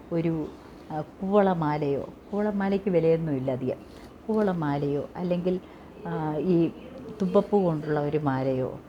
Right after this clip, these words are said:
അങ്ങനെ എന്തെങ്കിലും അവിടെ അർപ്പിക്കുക. അദ്ദേഹത്തിൻ്റെ ധർമ്മം, ധർമ്മം കാളയുടെ രൂപം കൊണ്ട്, അതായത് ഋഷഭത്തിൻ്റെ രൂപം കൊണ്ട്, കൊണ്ടാണ് അദ്ദേഹത്തിൻ്റെ അമ്പലത്തിൽ നിൽക്കുന്നത്. ധർമ്മത്തിൻ്റെ പുറത്തിരുന്നാണ്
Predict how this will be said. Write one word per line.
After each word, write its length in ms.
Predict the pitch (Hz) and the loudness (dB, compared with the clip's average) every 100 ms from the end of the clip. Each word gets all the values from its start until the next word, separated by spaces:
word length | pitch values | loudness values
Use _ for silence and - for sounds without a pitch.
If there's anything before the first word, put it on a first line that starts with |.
| - - - - - | -18 -14 -12 -8 2
അങ്ങനെ 240 | 220 247 | 6 6
എന്തെങ്കിലും 480 | 208 170 175 175 170 - - | 6 4 2 0 -2 -4 -4
അവിടെ 200 | 160 156 | -2 -2
അർപ്പിക്കുക. 500 | 131 - 139 123 127 - - - - - - - - - - - - | -2 -4 -4 -2 -4 -4 -16 -20 -20 -20 -20 -20 -20 -20 -20 -12 -6
അദ്ദേഹത്തിൻ്റെ 640 | 180 196 190 208 196 196 196 - - - - - | 2 2 2 0 0 0 0 -8 -18 -18 -12 2
ധർമ്മം, 500 | 202 202 226 214 - - - | 4 6 4 4 0 -16 -4
ധർമ്മം 400 | 196 202 226 247 - | 0 4 4 2 0
കാളയുടെ 560 | 180 170 185 196 196 | 0 2 2 2 2
രൂപം 320 | 190 156 147 151 | 2 2 0 -2
കൊണ്ട്, 300 | 151 127 135 - - | -2 -2 -4 -4 -2
അതായത് 340 | 175 170 170 175 | 2 2 0 -2
ഋഷഭത്തിൻ്റെ 680 | - 196 220 - 220 214 | -2 -2 -2 2 4 6
രൂപം 320 | 208 143 156 156 | 4 2 0 -2
കൊണ്ട്, 260 | 143 131 127 - | -4 -4 -6 -4
കൊണ്ടാണ് 500 | 160 151 147 131 131 - - - - | -2 0 2 0 -2 -4 -10 -10 -4
അദ്ദേഹത്തിൻ്റെ 540 | 165 165 156 - 156 151 | 4 4 4 -2 0 0
അമ്പലത്തിൽ 480 | 139 151 147 - | 0 -2 -2 0
നിൽക്കുന്നത്. 520 | 147 117 - 131 127 - - - - | 0 -2 -4 -4 -4 -6 -10 -18 -6
ധർമ്മത്തിൻ്റെ 600 | - 208 233 254 277 254 | 0 2 2 2 4 4
പുറത്തിരുന്നാണ് 800 | - 160 165 - 160 147 139 139 | 2 -2 -2 0 -2 0 0 -2